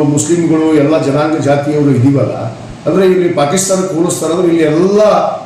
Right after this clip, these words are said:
ಹಿಂದೂಗಳು ಇರುವಂಥವ್ರು ಏನು ಮುಸ್ಲಿಮರ, ಏನು ಶಿವಾನಂದ ಪಾಟೀಲ್ ಅವ್ರ ಮತಕ್ಷೇತ್ರ ಆಗಿರ್ಬೋದು, ನನ್ನ ಮತಕ್ಷೇತ್ರ, ಪಾಕಿಸ್ತಾನಕ್ಕೆ ಹೋಗಿ ಸೋ-, ಸೋಲಿಸಿ ಬರ್ತೀನಿ ಅಂತ ಹೇಳ್ತಾರೆ. ಪಾಕಿಸ್ತಾನದ ನಮ್ಮ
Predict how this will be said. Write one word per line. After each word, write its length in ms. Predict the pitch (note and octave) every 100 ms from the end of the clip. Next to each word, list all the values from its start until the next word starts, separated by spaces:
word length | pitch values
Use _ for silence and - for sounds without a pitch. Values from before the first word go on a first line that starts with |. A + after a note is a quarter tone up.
| C#3+
ಹಿಂದೂಗಳು 340 | F3 F#3 F#3
ಇರುವಂಥವ್ರು 520 | F3+ F3 E3 F3 F#3 F3+ D#3 - - -
ಏನು 180 | C3+ D3
ಮುಸ್ಲಿಮರ, 460 | C#3+ - E3+ D#3+ G2+ F#2+ G#2+ A#2+ - - - - - - C#3
ಏನು 380 | D#3 D#3 D3+ C#3+
ಶಿವಾನಂದ 480 | C#3 D3+ D#3 C#3+ C#3+
ಪಾಟೀಲ್ 260 | C#3 C#3+
ಅವ್ರ 180 | C#3+ C3+
ಮತಕ್ಷೇತ್ರ 500 | C3 B2 A#2+ B2 B2
ಆಗಿರ್ಬೋದು, 360 | B2 B2 C#3 D3+
ನನ್ನ 120 | B2+ C3
ಮತಕ್ಷೇತ್ರ, 400 | A#2+ A#2+ - -
ಪಾಕಿಸ್ತಾನಕ್ಕೆ 680 | A2+ D3+ D#3 G#3 G3+ G3 F3+
ಹೋಗಿ 120 | F3
ಸೋ-, 180 | C#3+ - C3+
ಸೋಲಿಸಿ 240 | C3+ A2+ A#2+
ಬರ್ತೀನಿ 340 | A2 A2 G2
ಅಂತ 100 | F#2+
ಹೇಳ್ತಾರೆ. 380 | F#2 D#2+ - C2+ C#2 - - - -
ಪಾಕಿಸ್ತಾನದ 680 | - - F#3+ - C3+ A2 F3
ನಮ್ಮ 140 | D3+